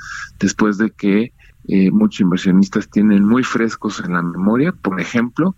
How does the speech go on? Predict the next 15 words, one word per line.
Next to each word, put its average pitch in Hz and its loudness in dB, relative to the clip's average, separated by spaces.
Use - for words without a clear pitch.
la 104 -4
cancelación 98 -2
del 95 0
aeropuerto, 80 -8
que 113 -2
también 107 2
hay 101 -2
muchos 131 -2
inversionistas 101 -2
que 107 -8
tienen 101 2
fresco 156 -6
el 107 4
hecho 107 -2
de 90 -2